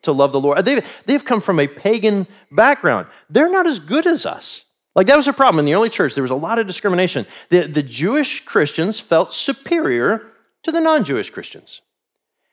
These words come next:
And so I think it's really interesting that the Jewish Christians suffered persecution and famine.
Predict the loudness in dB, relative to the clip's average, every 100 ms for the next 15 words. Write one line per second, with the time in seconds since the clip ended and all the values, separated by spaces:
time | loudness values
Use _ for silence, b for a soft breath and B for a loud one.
0 | _ -4 -2 -2 -2 -6 -6 -10 -4 -2
1 | -2 -2 -4 -6 -8 -8 -8 -10 -12 -10
2 | -6 -6 -8 -6 -6 -6 -10 -8 -2 0
3 | 0 -2 -8 -10 _ -8 -8 -10 -12 -12
4 | -10 -10 -10 -12 -14 -10 -8 -8 -10 -16